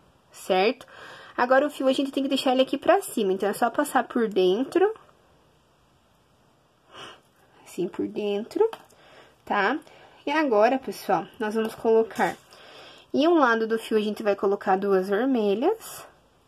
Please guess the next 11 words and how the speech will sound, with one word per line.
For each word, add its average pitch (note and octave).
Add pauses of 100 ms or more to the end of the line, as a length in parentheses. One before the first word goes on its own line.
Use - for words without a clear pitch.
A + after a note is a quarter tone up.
(280)
tá? F3+ (640)
E F4 (120)
no D#4
outro C4+
lado, A#3+
nós B3+
vamos B3+
colocar C4 (500)
três B3
vermelhas, D4 (360)
certo? G3